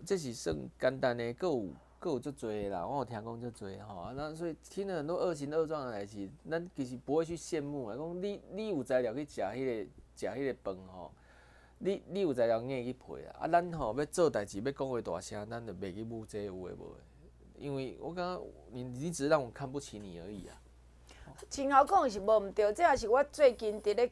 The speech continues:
Speaker 2: 徛台吼，做讲做选，一直拄着一个。我感觉发现讲，其实民进党的支持者有念，就是粘着度有出来，就讲大家遐尼寒的当中，人讲是拍到都毋出门，结果你还为头坐甲尾。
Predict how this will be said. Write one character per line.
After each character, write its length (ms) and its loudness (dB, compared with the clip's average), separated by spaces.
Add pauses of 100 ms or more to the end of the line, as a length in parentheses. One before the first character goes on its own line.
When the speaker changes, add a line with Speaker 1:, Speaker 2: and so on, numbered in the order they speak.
(160)
Speaker 2:
徛 380 0
台 300 2
吼， 180 -4
做 440 0
讲 380 2
做 260 -6
选， 360 0
一 100 -4
直 140 0
拄 180 2
着 180 -2
一 160 -6
个。 80 -4
我 140 2
感 160 -2
觉 80 -2
发 160 2
现 100 -8
讲， 160 -6 (460)
其 120 0
实 40 4
民 240 4
进 220 2
党 160 10
的 80 0
支 200 -6
持 160 -4
者 140 4 (320)
有 160 -2
念， 180 2 (460)
就 100 -4
是 200 4
粘 180 0
着 200 2
度 200 0
有 100 -10
出 220 -2
来， 200 -2
就 120 0
讲 220 0 (480)
大 120 10
家 80 6
遐 220 6
尼 140 4 (100)
寒 240 8
的 60 6
当 280 0
中， 200 8
人 180 2
讲 160 6
是 220 -6
拍 220 2
到 180 2
都 100 2
毋 140 -2
出 160 -6
门， 180 -8
结 100 -4
果 120 4
你 120 6
还 80 6 (180)
为 100 -2
头 180 -2
坐 140 -8
甲 240 -6
尾。 120 2